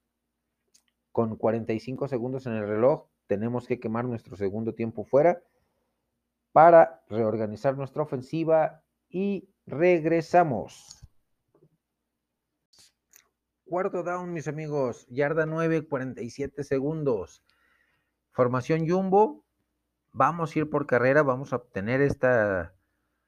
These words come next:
estas yarditas por carrera para anotar y ponernos arriba en el marcador. Y el cuarto down, en la cuarta jugada de esta ofensiva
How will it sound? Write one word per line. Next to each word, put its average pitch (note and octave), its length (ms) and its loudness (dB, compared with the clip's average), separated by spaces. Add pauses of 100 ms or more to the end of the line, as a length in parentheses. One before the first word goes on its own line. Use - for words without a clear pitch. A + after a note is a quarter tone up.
(220)
estas D3+ 320 2
yarditas C#3+ 720 2
por D3 180 4
carrera C#3 380 4
para C3 160 4
anotar B2+ 560 4 (1120)
y C3 100 4
ponernos C3+ 440 0
arriba C3+ 240 0
en C#3 60 -4
el C3+ 80 -6
marcador. A#2+ 640 0
Y F#3+ 360 -8 (120)
el D#3+ 520 2 (600)
cuarto F3 420 6
down, D3+ 420 8
en A2+ 160 -2
la A2+ 120 0
cuarta D#3 320 -2
jugada C#3+ 400 4
de C#3+ 80 2
esta C#3 160 -6
ofensiva C3 600 0